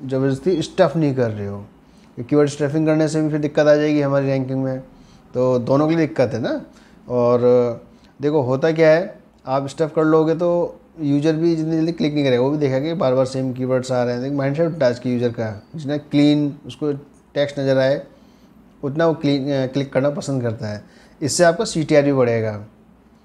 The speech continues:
ठीक है, क्योंकि जब यूज़र क्लिक करेगा तभी तो आपको सीटीआर हाई होगा। आप मान लो रैंक तो ले आए, आपने कुछ भी करके कीवर्ड स्टफिंग करके, लेकिन उसमें क्लिक ही नहीं आ रहा है,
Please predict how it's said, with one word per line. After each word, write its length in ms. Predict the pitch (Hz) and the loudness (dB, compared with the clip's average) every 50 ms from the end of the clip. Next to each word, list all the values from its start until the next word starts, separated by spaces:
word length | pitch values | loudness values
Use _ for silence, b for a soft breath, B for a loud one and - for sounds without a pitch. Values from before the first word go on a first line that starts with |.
| _ _ _ - | _ _ _ -12
ठीक 160 | 131 147 214 | -10 -4 -2
है, 220 | 233 180 117 - B B B B B - | -2 -2 -4 -6 B B B B B -6
क्योंकि 180 | 123 131 139 | -4 -2 0
जब 200 | 139 147 147 147 | 2 2 2 4
यूज़र 180 | 143 143 151 160 | 2 2 2 2
क्लिक 240 | 151 151 147 156 160 | 0 0 0 2 2
करेगा 180 | 160 156 160 | 2 4 2
तभी 120 | 147 156 151 | 2 0 0
तो 60 | 160 | 0
आपको 120 | 160 165 | 0 -2
सीटीआर 300 | 151 - 156 160 160 156 | -2 -4 -2 0 2 2
हाई 180 | 151 143 151 165 | 2 2 0 0
होगा। 440 | 180 175 170 151 135 120 107 101 - - b b b b b b - | 0 0 0 0 0 -2 -4 -6 -12 -18 b b b b b b -4
आप 140 | 127 135 131 | -2 0 0
मान 160 | 135 139 147 | 2 2 2
लो 80 | 151 | 2
रैंक 300 | 143 139 135 139 143 135 | 2 2 2 0 0 0
तो 60 | 151 147 | 0 2
ले 160 | 143 151 151 | 4 6 6
आए, 340 | 147 135 123 113 113 117 - - _ _ _ - - | 6 6 4 2 -2 -8 -14 -20 _ _ _ -14 -10
आपने 360 | 117 120 123 123 123 123 123 | -6 -4 -2 -2 -2 -2 -2
कुछ 280 | 123 - 131 - - | -4 -6 -10 -6 -4
भी 80 | 139 143 | -4 0
करके 260 | 127 135 127 131 131 | 0 0 2 2 0
कीवर्ड 280 | 120 131 127 123 123 120 | 0 0 0 0 0 0
स्टफिंग 400 | 120 - 127 120 120 131 131 127 | -2 -4 -4 -4 -2 -2 0 0
करके, 200 | 127 120 135 208 | 0 0 0 -2
लेकिन 180 | 185 127 139 | -4 -4 -4
उसमें 180 | 139 131 135 139 | -4 -6 -6 -8
क्लिक 320 | - - 135 135 131 135 | -4 -2 0 0 2 2
ही 80 | 156 151 | 2 2
नहीं 160 | 156 156 151 | 2 2 2
आ 120 | 143 135 131 | 2 2 2
रहा 120 | 131 131 | 2 0
है, 160 | 135 143 - | 0 -2 -4